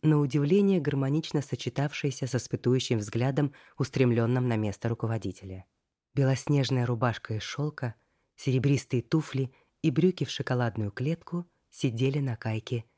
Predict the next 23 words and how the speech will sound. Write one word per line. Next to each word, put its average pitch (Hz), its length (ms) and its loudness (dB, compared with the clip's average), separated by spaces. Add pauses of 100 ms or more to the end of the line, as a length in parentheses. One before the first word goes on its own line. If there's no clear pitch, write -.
(120)
идеально. 101 760 -4 (680)
Стоя 190 380 0
в - 100 -12
полоборота 156 680 0
и 143 180 -4
всё - 220 0
ещё 175 240 2
беседуя 131 600 0
с - 100 -8
хозяином 113 540 -2
кабинета, 156 640 0 (480)
он, 175 160 4
тем 160 260 2
не 160 80 4
менее, 180 360 4
уже 151 200 -2
начал 151 340 -4
разворачиваться 143 800 -2
в 123 40 -4
мою 143 240 2
сторону. 110 560 -4 (580)
Ещё 139 340 -6
немножечко, 151 680 -2